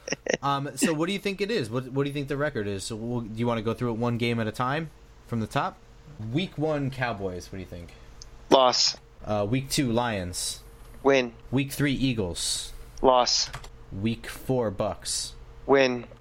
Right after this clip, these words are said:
Speaker 1: Week five, Chargers.
Speaker 2: Win.
Speaker 1: Week six, Broncos.
Speaker 2: Loss.
Speaker 1: Week seven, Seahawks.
Speaker 2: Win.
Speaker 1: Week nine, Rams.
Speaker 2: Win.
Speaker 1: Week ten, Niners.
Speaker 2: Win.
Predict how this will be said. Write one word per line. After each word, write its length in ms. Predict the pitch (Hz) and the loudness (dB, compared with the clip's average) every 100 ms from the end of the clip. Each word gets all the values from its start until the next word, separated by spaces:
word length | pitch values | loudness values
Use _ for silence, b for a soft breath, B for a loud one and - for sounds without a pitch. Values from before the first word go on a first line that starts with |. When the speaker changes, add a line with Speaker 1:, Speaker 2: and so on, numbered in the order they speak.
| 110 | -2
Speaker 1:
Week 220 | 110 - | -2 0
five, 320 | - 104 95 | 0 0 0
Chargers. 640 | - 123 139 170 - - - - - | -2 -2 -2 -4 -4 -10 -12 -18 -6
Speaker 2:
Win. 440 | - 147 143 151 139 - | 4 6 6 2 -6 -10
Speaker 1:
Week 220 | 107 110 - | -4 -2 -2
six, 260 | - 113 | -4 -4
Broncos. 840 | - 117 113 117 135 143 135 - - - - - | -2 -2 0 0 -2 -2 -4 -8 -12 -18 -8 6
Speaker 2:
Loss. 520 | 139 139 - - - - b b b b | 8 8 4 0 -2 -10 b b b b
Speaker 1:
Week 160 | 110 107 | -4 -2
seven, 440 | - 117 107 104 | 0 0 0 -2
Seahawks. 960 | 95 - - 127 135 165 - - - - - - - - | -4 -4 0 0 0 -2 -4 -4 -6 -10 -18 -20 -20 2
Speaker 2:
Win. 400 | 135 139 143 139 - 98 | 6 6 4 -2 -10 -4
Speaker 1:
Week 340 | 107 107 - - | -2 -2 -4 -2
nine, 600 | 110 104 107 113 117 117 | 0 2 2 2 2 2
Rams. 600 | 107 113 147 180 - - - - - - - | 2 2 0 -2 -6 -8 -14 -18 -18 -10 4
Speaker 2:
Win. 380 | 139 135 135 131 - | 6 6 0 -8 -4
Speaker 1:
Week 220 | 113 107 - | -2 -2 0
ten, 360 | 117 107 104 | 0 2 2
Niners. 720 | 101 107 135 147 135 - - - - - | 2 2 0 0 -2 -4 -6 -8 -14 2
Speaker 2:
Win. 360 | 135 135 135 | 4 6 2